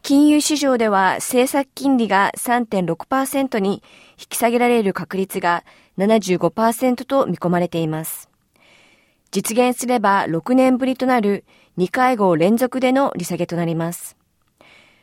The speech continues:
この背景には、総合インフレ率と基調インフレ率の両方が、アールビーエーが目標とする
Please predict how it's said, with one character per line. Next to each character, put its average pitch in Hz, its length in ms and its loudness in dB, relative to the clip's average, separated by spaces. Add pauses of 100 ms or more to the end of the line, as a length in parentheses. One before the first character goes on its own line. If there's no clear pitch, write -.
(340)
こ 247 140 0
の 233 100 4
背 269 220 -2
景 247 220 2
に 226 120 4
は、 185 340 0
総 247 320 0
合 254 220 2
イ 247 120 0
ン 262 60 -2
フ 262 120 -8
レ 269 100 0
率 233 220 -6
と 190 260 0 (360)
基 - 100 -10
調 247 260 4
イ 233 80 4
ン 240 60 2
フ 247 140 -4
レ 269 100 2
率 220 260 -2
の 175 100 2
両 165 200 0
方 226 220 0
が、 185 260 -2 (400)
ア 190 160 2
ー 202 60 4
ル 214 80 4
ビ 226 200 0
ー 226 120 2
エ - 20 2
ー 220 40 0
が 185 100 2
目 156 180 -4
標 208 240 -2
と 208 120 -2
す 190 160 -8
る 185 240 -2